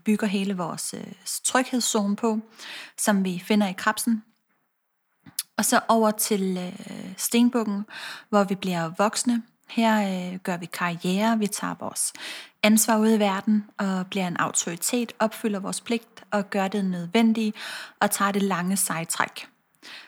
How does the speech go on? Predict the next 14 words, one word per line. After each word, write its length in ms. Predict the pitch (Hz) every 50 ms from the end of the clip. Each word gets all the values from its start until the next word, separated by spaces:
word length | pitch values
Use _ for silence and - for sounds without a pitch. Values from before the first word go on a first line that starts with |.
| - _ -
Og 160 | 196 196 202
lige 120 | 214 233
præcis 320 | - 233 214 - 226 208 -
den 180 | - 226 220
her 120 | 226 214 -
akse, 280 | - 202 202 - - 208
synes 340 | - - 214 208 - -
jeg, 160 | 202 185 180 - -
er 140 | 185 175 -
et 200 | 185 185 - -
godt 180 | - 202 202
eksempel 440 | 196 202 - - 254 240 220 208 202
på, 380 | 202 - - 202 190 185 185 180
øhm, 580 | 175 170 170 170 170 170 170 170 175 180 180